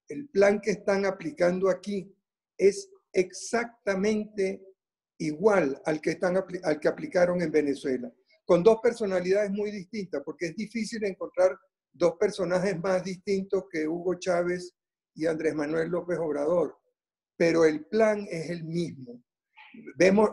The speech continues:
la misma denigración de todo lo que es la iniciativa privada, bien sea empresas, obras de caridad, eh, trabajo manual, lo que sea. El ataque que estamos viendo en México actualmente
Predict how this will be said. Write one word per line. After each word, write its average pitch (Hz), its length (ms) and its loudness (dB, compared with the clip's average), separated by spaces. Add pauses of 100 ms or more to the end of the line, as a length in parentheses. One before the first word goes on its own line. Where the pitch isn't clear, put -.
(100)
la 175 200 6
misma 202 380 10
denigración 196 1200 2 (420)
de 151 220 -2
todo 185 320 4
lo 190 220 -2
que 160 300 0
es 190 80 -6
la 185 180 -2
iniciativa 160 720 -4
privada, 143 460 -4 (360)
bien 196 260 4
sea 214 400 0 (380)
empresas, 208 920 -2 (340)
obras 175 360 -2
de 175 160 -4
caridad, 170 640 0 (600)
eh, 156 420 0
trabajo 170 1080 -2
manual, 165 600 -2 (200)
lo 165 180 -2
que 151 120 -8
sea. 143 380 -6 (360)
El 160 200 0
ataque 185 420 0
que 190 100 -8
estamos 185 340 -4
viendo 185 280 -4
en 180 120 -4
México 180 360 -2
actualmente 175 800 -2